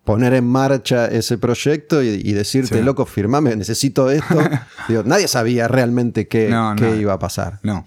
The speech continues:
Speaker 1: ¿no?
Speaker 2: Sí, no, yo, eh, nosotros, esa historia te conté, ya me niego a volverla a contarla
Speaker 1: Sí.
Speaker 2: porque ya, es más,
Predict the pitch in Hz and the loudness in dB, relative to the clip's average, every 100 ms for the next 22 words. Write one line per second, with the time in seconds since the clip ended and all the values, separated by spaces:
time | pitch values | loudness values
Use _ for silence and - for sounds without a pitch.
0 | - 110 156 - - _ _ - - 185 | -4 -4 -4 -10 -20 _ _ -6 0 0
1 | 175 226 226 214 - 269 254 151 143 139 | 0 -2 -2 -4 -4 -4 -2 -2 0 -2
2 | 135 - 131 151 208 202 151 - 180 165 | -4 -6 -6 -2 0 2 2 0 2 2
3 | 151 170 180 143 117 110 117 123 175 - | 2 2 2 2 0 0 0 0 0 2
4 | 127 117 95 - 110 117 139 131 113 104 | 0 0 -4 -4 -2 0 0 0 0 0
5 | 104 117 117 101 104 101 123 123 117 104 | 0 0 0 0 -2 0 2 2 0 0
6 | 101 95 98 117 113 104 - - - - | -2 -2 -2 -2 -2 -4 -10 -20 -20 -20
7 | - 101 113 123 104 92 - | -12 -6 -2 -2 -4 -8 -16